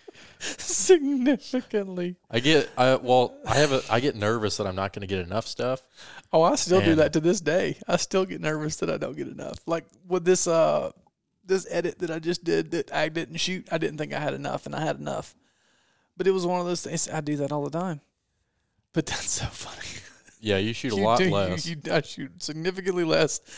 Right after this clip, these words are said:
Speaker 1: and you don't care. <laughs>
Speaker 2: Yeah. So it make, and, and the, uh,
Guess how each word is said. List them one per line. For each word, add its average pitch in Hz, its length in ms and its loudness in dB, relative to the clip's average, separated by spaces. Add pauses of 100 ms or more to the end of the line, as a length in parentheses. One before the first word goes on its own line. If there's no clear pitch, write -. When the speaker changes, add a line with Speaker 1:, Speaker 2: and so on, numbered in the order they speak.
(180)
Speaker 1:
and 147 200 2
you 143 140 -4
don't 139 360 -2
care. 139 320 0
<laughs> - 100 -20 (280)
Speaker 2:
Yeah. 98 300 4 (580)
So 127 160 4
it 127 80 -2
make, 135 260 0
and, 120 380 -2 (200)
and 110 240 -4
the, 92 360 2 (1200)
uh, 90 380 -2